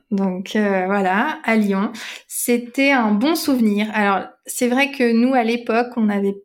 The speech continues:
à la Cour d'appel de Lyon, on n'a pas le droit d'emmener, euh, beaucoup de, d'accompagnants. Et mon année, c'était zéro accompagnant. Euh, donc, c'est vrai que j'avoue que c'était, euh, moins sympa, je pense, que certains confrères et consoeurs qui ont eu toute leur famille le jour de leur prestation de serment.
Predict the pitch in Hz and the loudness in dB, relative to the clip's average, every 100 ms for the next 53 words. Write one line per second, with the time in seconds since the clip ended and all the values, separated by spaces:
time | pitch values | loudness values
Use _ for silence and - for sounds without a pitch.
0 | _ 214 202 202 185 254 262 240 226 220 | _ -2 0 0 -2 0 0 0 0 0
1 | 208 233 226 202 240 240 226 220 220 233 | 2 2 2 0 0 0 0 2 0 2
2 | 214 202 208 220 226 202 190 - - 196 | 2 2 2 2 2 0 -2 -6 -10 -8
3 | 202 - 226 214 185 180 190 - 208 208 | -8 -6 -6 -4 -4 -6 -12 -12 -6 -4
4 | 220 220 202 214 247 254 214 208 240 254 | 0 0 2 2 2 0 2 4 4 4
5 | 220 220 247 240 - 214 240 240 233 208 | 4 2 2 -2 -10 -4 -2 -2 -2 0
6 | 226 226 233 214 214 190 185 - _ 220 | 0 2 0 0 -4 -6 -8 -14 _ 2
7 | 220 214 208 202 202 208 285 339 330 - | 4 4 2 2 2 4 4 2 0 0
8 | 269 247 262 277 277 247 247 262 233 220 | 0 2 2 2 0 2 2 2 2 2
9 | 233 247 220 208 214 214 220 214 196 185 | -2 -2 -4 -2 2 2 2 0 -4 -2
10 | 131 202 208 240 240 214 220 233 240 - | -2 0 2 2 0 0 0 0 -2 -4
11 | 208 220 214 214 - - 208 220 214 202 | -4 -2 -4 -4 -6 -2 0 0 -2 -6
12 | - 214 214 196 208 - 202 - - 208 | -4 -2 -2 -4 -10 -6 -6 -6 -4 -2
13 | 202 202 214 233 233 226 214 208 214 226 | 2 2 0 -2 -2 -2 -2 0 2 2
14 | 220 202 208 214 214 202 - 214 214 208 | 2 0 0 0 0 -2 -6 -4 -4 -4
15 | 226 220 - 196 208 196 220 | 0 -2 -2 -4 0 0 -2